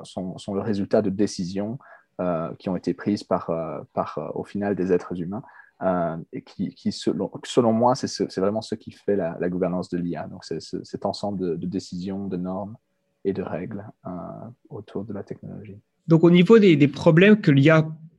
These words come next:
Speaker 2: peut causer aujourd'hui et qui impactent la société, parce que si on a envie d'une sorte de, de règles, de législation, de, de mettre en place comme ça tout un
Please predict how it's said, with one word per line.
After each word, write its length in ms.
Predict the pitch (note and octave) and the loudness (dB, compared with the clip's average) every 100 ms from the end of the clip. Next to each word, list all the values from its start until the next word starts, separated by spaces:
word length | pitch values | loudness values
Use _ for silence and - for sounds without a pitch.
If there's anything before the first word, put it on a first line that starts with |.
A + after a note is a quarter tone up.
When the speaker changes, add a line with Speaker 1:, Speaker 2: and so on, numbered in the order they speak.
| _ - | _ 0
Speaker 2:
peut 100 | D3 | 4
causer 280 | C#3 C3 | 6 8
aujourd'hui 460 | D#3 C#3 C3 C#3 A#3 | 6 6 4 6 6
et 80 | G3+ | 6
qui 180 | - E3 | 4 2
impactent 340 | D#3+ F3+ F3+ | 4 4 4
la 80 | D3+ | 2
société, 720 | - C3+ D3 C3 D#3 G3+ C4+ - - - | 2 0 2 4 6 6 4 -4 -8 -2
parce 140 | C#3 | 0
que 100 | C3+ | 2
si 180 | B2 - | 2 6
on 160 | D#3 D3+ | 8 10
a 40 | |
envie 300 | D3 C#3 D3 | 8 8 8
d'une 200 | C#3 C3+ | 8 6
sorte 280 | B2+ C3+ C3+ | 6 0 0
de, 420 | B2 A#2+ A#2+ A#2+ C3 - | 2 2 2 -2 -2 6
de 80 | C3+ | 8
règles, 360 | C3+ D#3 D#3 | 10 8 8
de 80 | C3 | 6
législation, 920 | A#2+ A#2+ B2 - B2+ - D3 D#3 D#3 | 6 4 0 0 0 4 6 8 8
de, 120 | C#3 | 6
de 120 | B2+ C3 | 4 4
mettre 260 | B2+ C3 | 4 4
en 60 | B2+ | 2
place 240 | C3+ C3+ | 4 2
comme 140 | C3+ C3 | 2 -2
ça 100 | C#3 | -4
tout 120 | - | -2
un 100 | C3+ | 0